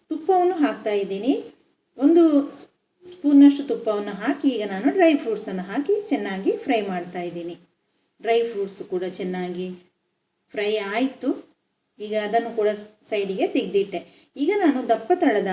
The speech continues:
ಪಾತ್ರೆಯನ್ನು ತಗೊಂಡಿದ್ದೀನಿ. ಅದಕ್ಕೆ ಎರಡು ಸ್ಪೂನಷ್ಟು ತುಪ್ಪವನ್ನು ಹಾಕಿದೆ ಮತ್ತು ಈರುಳ್ಳಿ, ಕಟ್ ಮಾಡಿದ ಈರುಳ್ಳಿಯನ್ನು ಹಾಕಿ ಚೆನ್ನಾಗಿ ಫ್ರೈ ಮಾಡ್ತಾ ಇದ್ದೀನಿ.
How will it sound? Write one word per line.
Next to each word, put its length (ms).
ಪಾತ್ರೆಯನ್ನು 640
ತಗೊಂಡಿದ್ದೀನಿ. 540
ಅದಕ್ಕೆ 320
ಎರಡು 400
ಸ್ಪೂನಷ್ಟು 500
ತುಪ್ಪವನ್ನು 500
ಹಾಕಿದೆ 640
ಮತ್ತು 560
ಈರುಳ್ಳಿ, 360
ಕಟ್ 320
ಮಾಡಿದ 260
ಈರುಳ್ಳಿಯನ್ನು 580
ಹಾಕಿ 500
ಚೆನ್ನಾಗಿ 540
ಫ್ರೈ 240
ಮಾಡ್ತಾ 420
ಇದ್ದೀನಿ. 360